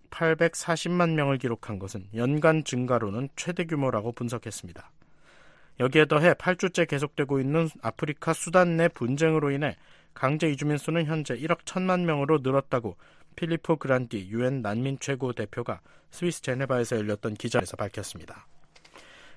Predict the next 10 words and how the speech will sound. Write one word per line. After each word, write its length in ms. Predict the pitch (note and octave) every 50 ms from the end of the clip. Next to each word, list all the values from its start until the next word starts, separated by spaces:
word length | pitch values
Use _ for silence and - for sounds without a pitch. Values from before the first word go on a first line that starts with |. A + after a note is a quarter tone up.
| - -
그란디 340 | - C#3 C#3 C#3+ C#3 C#3+ C3+
대표는 480 | C#3 C3 - - D#3+ E3 C#3+ G2+ F2+
전체 320 | - C3 C3+ C3+ - E3 D#3
난민과 640 | C3+ B2 B2+ C3+ C#3 C#3+ D3 D3 C3+ C3 A2 F#2+
국제적인 580 | - - A#2+ - - D3+ D3 D3 C#3 D3+ D3+ C#3
보호를 380 | - C3 B2+ D3 D3+ D3+ D3+
필요로 420 | - - - D3 D#3 C#3+ D3 C#3 C3+
하는 200 | C3 C3 B2+ A#2+
이들 220 | A#2+ - B2+ B2+
중 180 | - D3+ A#2+